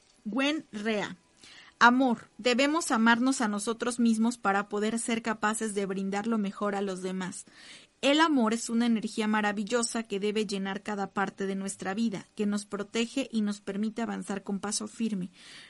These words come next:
Recuerda que el amor es la esencia de cada uno de los seres humanos. Erika Castillo, comprensión. Al comprender quiénes somos realmente, nuestra vida se transforma de una manera total en la luminosidad del alma.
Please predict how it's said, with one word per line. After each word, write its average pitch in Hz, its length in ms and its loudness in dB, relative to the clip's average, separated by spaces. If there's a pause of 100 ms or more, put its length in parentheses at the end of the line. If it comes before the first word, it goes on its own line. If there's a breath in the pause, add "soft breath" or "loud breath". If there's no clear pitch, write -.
(100)
Recuerda 247 540 0
que 233 80 -2
el 202 100 2
amor 208 460 0
es 220 180 -4
la 214 60 -2
esencia 220 420 -4
de 202 140 -4
cada 202 320 -4
uno 233 320 0
de 208 180 -2
los 196 180 -2
seres 202 380 -4
humanos. 185 540 -6 (640 loud breath)
Erika 294 420 2
Castillo, 214 640 -2 (440 loud breath)
comprensión. 233 1000 2
Al 233 240 2
comprender 247 640 2
quiénes 285 320 2
somos 247 320 0
realmente, 233 720 2
nuestra 208 400 0
vida 226 240 0
se 233 160 -8
transforma 220 640 0
de 214 80 0
una 220 160 0
manera 202 400 0
total 202 580 -2
en 214 160 0
la 202 100 0
luminosidad 202 760 -2
del 190 260 -2
alma. 180 340 -2